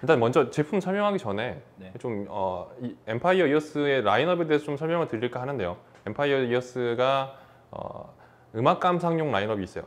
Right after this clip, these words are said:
Speaker 1: X 시리즈라 부르고요. 그다음에, 어, 프로용, 전문가용 라인업이 있습니다. 그거는 이피 시리즈, 엠파이어 이어스 프로페셔널, 예, 이피 시리즈라 부르는데 이번에 추가된 히어로와 오딘은 둘 다 X 시리즈입니다. 음악 감상용이란 뜻이에요. 그래서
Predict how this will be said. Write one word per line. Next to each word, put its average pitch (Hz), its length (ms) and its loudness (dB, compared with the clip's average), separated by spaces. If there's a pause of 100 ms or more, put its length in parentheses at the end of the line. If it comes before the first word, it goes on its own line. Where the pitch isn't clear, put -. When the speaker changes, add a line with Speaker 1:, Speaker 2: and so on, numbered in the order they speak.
Speaker 1:
X 180 300 -2
시리즈라 139 420 0
부르고요. 90 360 -6 (260)
그다음에, 98 500 -6 (320)
어, - 300 -14 (100)
프로용, 139 400 2 (100)
전문가용 151 800 2
라인업이 110 380 0
있습니다. 87 320 -8
그거는 95 260 -4
이피 - 280 -4
시리즈, 95 400 -4 (100)
엠파이어 104 520 0
이어스 143 640 -2
프로페셔널, 156 640 -4 (120)
예, 95 120 -8
이피 120 220 -4
시리즈라 156 400 0
부르는데 104 480 -4 (300)
이번에 170 380 4
추가된 170 580 0
히어로와 175 420 2
오딘은 127 500 0
둘 127 360 -6
다 165 260 2 (300)
X 110 200 0
시리즈입니다. 104 520 -4 (120)
음악 123 260 0
감상용이란 123 680 -4
뜻이에요. 127 380 -6 (260)
그래서 98 240 -8